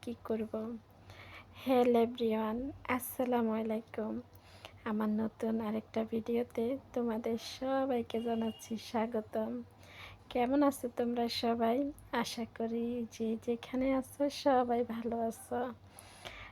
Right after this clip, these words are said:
আলহামদুলিল্লাহ, আমিও ভালো আছি। আমার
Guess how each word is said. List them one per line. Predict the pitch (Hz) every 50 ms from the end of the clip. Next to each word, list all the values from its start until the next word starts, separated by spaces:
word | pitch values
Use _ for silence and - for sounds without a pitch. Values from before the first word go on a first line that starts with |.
| - - -
আলহামদুলিল্লাহ, | 269 247 254 240 226 240 240 247 226 226 226 233 220 226 220 214 214 214 220 220 220 240 320 - -
আমিও | - 240 240 233 233 226 226 233 233 233 220
ভালো | - - 226 220 220 214 214
আছি। | 214 220 - - - 233 233 254 247 - - - - - - - - - - -
আমার | - 240 226 220 226 226 226 220 220 226